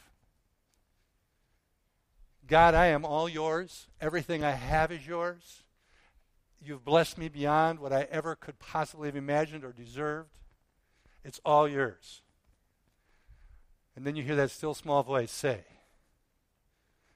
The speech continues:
"Why don't you give?" And you, "Well, <laughs> God, it was good hearing from you, but you missed, that must have been for him sitting over there." It says, "No, they gave themselves to the Lord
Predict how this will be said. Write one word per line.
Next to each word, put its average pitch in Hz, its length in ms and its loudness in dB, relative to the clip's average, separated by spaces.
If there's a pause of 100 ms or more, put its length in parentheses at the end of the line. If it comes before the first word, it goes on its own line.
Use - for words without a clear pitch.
(200)
"Why 143 120 0
don't 175 240 -4
you 170 60 -12
give?" 131 640 -2 (1300)
And 135 100 -18
you, 139 60 -16
"Well, 151 440 4 (100)
<laughs> 156 120 -12
God, 151 460 -2 (420)
it 160 100 -12
was 139 240 -10 (240)
good 170 160 2
hearing 156 260 0
from 143 220 0
you, 139 100 -2
but 127 280 0 (560)
you 139 120 -8
missed, 147 440 -4 (100)
that 147 140 0
must 143 180 -2
have 139 80 -14
been 143 160 -2
for 135 160 -2
him 120 360 -4 (840)
sitting 135 360 -4
over 117 180 -8
there." 113 380 -4 (920)
It 143 120 -12
says, 156 260 -4
"No, 165 460 2 (180)
they 151 140 0
gave 202 320 0
themselves 202 440 -2
to 190 80 -10
the 175 60 -4
Lord 156 540 2